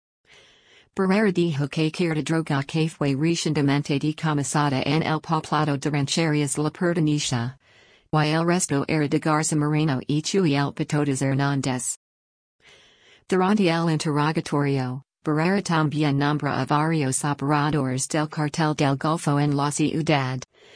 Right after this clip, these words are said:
así como a varios empresarios vinculados a ellos. Al final del video,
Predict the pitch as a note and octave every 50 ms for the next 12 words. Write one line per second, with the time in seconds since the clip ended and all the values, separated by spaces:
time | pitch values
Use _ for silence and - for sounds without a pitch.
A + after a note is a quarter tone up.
0 | - - _ - - F#3 - - A3 G3+ - - F3+ F#3 F#3 D3+ C#3+ C#3 C#3 A#2+
1 | D3+ D3+ D3+ D3+ D#3+ D#3 C#3 C#3 - - D#3+ D3+ D3+ - D3+ - - D#3 D3 D3
2 | C#3 C3+ C3+ C3+ C3 C3 - - E3 E3+ E3+ - E3 D#3 D3+ D3+ D3+ C#3+ C#3 -
3 | D3+ - - - C3+ C3+ C3+ C3 C3 C3 C#3 - - - _ _ _ _ _ _
4 | _ - F#3 F3 F#3 F#3+ F#3 - F#3+ F3 F3+ F3+ F3 E3 - D#3 D3 D3+ C#3 D#3+
5 | E3+ E3+ D#3+ C3+ B2+ A#2+ A#2+ A#2+